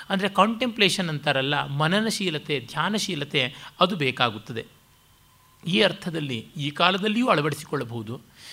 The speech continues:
ಆದರೆ ಉಪನಿಷತ್ತಿನ ಈ ವಿದ್ಯೆಗಳಲ್ಲಿ ಬಾಹ್ಯ ಪರಿಕರಗಳು ತುಂಬ ಕಡಿಮೆ. ಹಾಗಾಗಿ ಬೇಗ ಅಂತರಂಗದಲ್ಲಿ ಆಲೋಚನೆಗೆ ಹೋಗಬಹುದು. ಅಂದರೆ ನಮಗೆ ಪರಿಕರಗಳು ಸರಿಯಾಗಿಲ್ಲ, ದೇವರ ಮನೆ ಸರಿಯಾಗಿಲ್ಲ,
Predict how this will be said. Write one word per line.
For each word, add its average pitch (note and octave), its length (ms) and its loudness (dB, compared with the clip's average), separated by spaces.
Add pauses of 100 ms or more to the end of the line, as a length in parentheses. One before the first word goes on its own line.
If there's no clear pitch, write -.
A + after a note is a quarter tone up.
(140)
ಆದರೆ G3 260 2
ಉಪನಿಷತ್ತಿನ A3+ 720 -2
ಈ F3+ 140 2
ವಿದ್ಯೆಗಳಲ್ಲಿ B2+ 800 -2 (480)
ಬಾಹ್ಯ F3 420 4
ಪರಿಕರಗಳು E3 580 0
ತುಂಬ C#3+ 300 -6
ಕಡಿಮೆ. B2 380 -4 (800)
ಹಾಗಾಗಿ G3 640 6 (480)
ಬೇಗ G3 360 4
ಅಂತರಂಗದಲ್ಲಿ D#3+ 1120 2
ಆಲೋಚನೆಗೆ E3+ 680 4
ಹೋಗಬಹುದು. A#2 520 -8 (880)
ಅಂದರೆ F#3+ 400 0 (460)
ನಮಗೆ F#3+ 500 0 (220)
ಪರಿಕರಗಳು A3+ 500 2
ಸರಿಯಾಗಿಲ್ಲ, E3+ 640 2 (360)
ದೇವರ F3 220 2
ಮನೆ D#3 260 -2
ಸರಿಯಾಗಿಲ್ಲ, C3+ 840 0